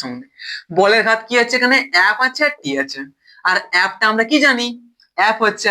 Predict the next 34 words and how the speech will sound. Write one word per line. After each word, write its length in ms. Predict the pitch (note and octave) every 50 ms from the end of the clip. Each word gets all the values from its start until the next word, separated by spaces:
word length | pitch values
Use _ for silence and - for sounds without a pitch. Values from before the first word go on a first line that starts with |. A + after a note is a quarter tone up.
| F#3+ F#3
আমাদের 300 | F#3 F#3+ F3 F#3 F#3+ F#3 F#3+ F#3+ _ - E3+
এসআই 260 | E3+ E3+ - F#3 F3+ F3 F3+
তে 60 | F#3 E3+ D#3
বলতে 180 | D#3 D#3 D3+ D#3 D3
পারি, 180 | D3 C#3 C#3 C3+ C3 C3+ C3+ C3+ - - C#3
এসআই 200 | C#3+ - E3 D#3+ D#3+
তে 40 | D#3+ E3
বলতে 260 | E3 E3+ F3 F#3 F#3+ G3 G#3+
পারি, 140 | A3 C4+ D4+ C#4+ _ _ _ _ _ _ _ _ - - B2
আরে 180 | B2 A#2 A#2 A2+ A#2 A#2+ A#2 A2+
ইয়ার 340 | A2+ A#2+ C3 C#3+ D#3 E3 D3+ C#3 C3 C3 B2
ঘামছি 280 | - D3+ D#3 D#3 D#3 - C3
কেন 100 | C3+ C3+ C#3+ D#3+
এত? 80 | - A3+ E3+ C#3 - - - - - - F3+
এসআই 200 | F#3+ G3 A3+ A3 -
তে 40 | G#3 E3+ D3
বলতে 160 | C#3+ C3 C3+ B2+ -
পারি 160 | B2+ B2+ C3 B2+ C3 C#3 C#3+
নিউটন, 380 | D#3 F3+ G#3+ A3+ A3 - - - _ _ _ _ _ _ _ _ _ _ _ _ -
আরে, 140 | - A4+ A4 - _ _ _ _ _ _ _ _ _ - - - - _ _ _ _ _ _ - - F3 G3 G3+ -
আরে 260 | - C#3+ C#3+ D#3 F#3 G3 E3+ B2+ A#2 A2+ _ - C#3+
ঘাম 140 | - E3+ E3+ E3
লেগে 140 | D#3 D3+ C#3+ C#3+
গেল 80 | C#3 C#3
হয়তো। 160 | C3+ C3+ D3 D3+ D3+ _ _ _ _ _ _ _ _ _ _ - - - - - _ _ - - - - - - - D3+
এসআই 220 | D#3+ D#3 G3 G3 G3
তে 60 | - F3 F3
বলতে 160 | E3+ E3 F3 E3 E3
পারি 120 | D#3+ D#3 D3+
আমরা 140 | D3 D3 C#3+ C#3+ D#3
নিউটন, 320 | F#3+ A#3+ A#3 D#4+ D4+ - - - _ _ _ _ _ _ _
কি 60 | - G3+ G#3+
বলতে 140 | A3 A3+ A3+
পারি? 120 | B3+ D4+